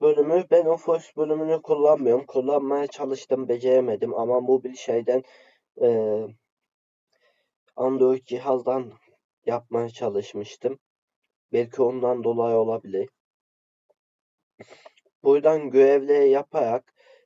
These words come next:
bu görevler ne oluyor? Mesela oyun oyna gibi, e, şu siteye kaydol gibi görevleri yaparak da para kazanabiliyorsunuz. Dediğim gibi ben hiç den-, denemedim yani şey yapmadım, e, kazanamadım.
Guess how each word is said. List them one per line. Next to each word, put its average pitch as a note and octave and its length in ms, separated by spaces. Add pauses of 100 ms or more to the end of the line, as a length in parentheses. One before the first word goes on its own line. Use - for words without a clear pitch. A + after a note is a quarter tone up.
(120)
bu C3 120
görevler D3 540
ne D#3 80
oluyor? A#2+ 340
Mesela B2 500
oyun C3+ 340
oyna G#2 460 (320)
gibi, F2 360 (220)
e, F#2 420 (540)
şu - 180
siteye B2 440
kaydol A2+ 520
gibi G#2 240
görevleri A#2 520
yaparak A#2 580
da B2 100
para A#2+ 340
kazanabiliyorsunuz. A#2 1120
Dediğim A#2 320
gibi A#2 360
ben B2+ 160
hiç A#2+ 240 (640)
den-, A2+ 300 (220)
denemedim G2+ 680
yani G2+ 300
şey A2+ 200
yapmadım, G2+ 520 (120)
e, G2+ 40 (400)
kazanamadım. G#2+ 720